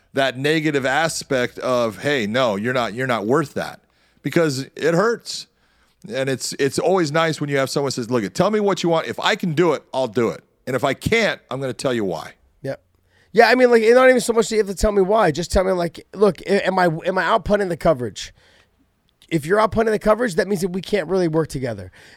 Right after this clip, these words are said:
Speaker 2: Now, if you're in the ballpark and all I have to do is, like, "Hey, instead of three hotel rooms, I'll just give you one," okay, then that's fine. You know, like, those are little things that, like, there's w-, plenty of ways to do a deal.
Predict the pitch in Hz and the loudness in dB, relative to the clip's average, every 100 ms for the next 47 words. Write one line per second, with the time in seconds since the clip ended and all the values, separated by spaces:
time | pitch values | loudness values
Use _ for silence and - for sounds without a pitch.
0 | 165 202 185 151 175 226 269 247 175 190 | 2 2 2 -2 -2 0 4 4 6 4
1 | 226 233 262 285 - - _ - 180 160 | 4 2 2 0 -6 -20 _ -4 -2 2
2 | 220 226 175 185 214 202 165 180 - 214 | 4 4 2 0 2 2 4 0 2 2
3 | 165 127 - _ _ 170 - 202 185 - | 2 -2 -12 _ _ -6 0 2 2 0
4 | 175 190 208 214 208 208 240 247 - - | 0 4 4 4 4 6 4 4 -4 -4
5 | 160 170 139 160 160 151 151 170 220 - | -2 -4 -4 -2 -2 0 2 2 0 -10
6 | _ _ - 208 247 208 226 220 - 247 | _ _ -2 2 2 2 0 0 0 0
7 | 156 104 - _ - 196 220 170 233 240 | 0 -4 -14 _ -2 0 2 2 2 2
8 | 233 254 240 247 226 202 180 180 254 277 | 2 2 2 0 -2 -4 -2 -4 -2 -4
9 | 170 170 127 131 185 262 226 - 254 269 | -4 -10 -10 -12 -4 -4 -4 -8 -4 0
10 | 269 180 185 196 160 - 135 165 131 117 | 2 2 2 0 -2 -4 -2 0 -2 -4
11 | 135 95 90 | -6 -6 -12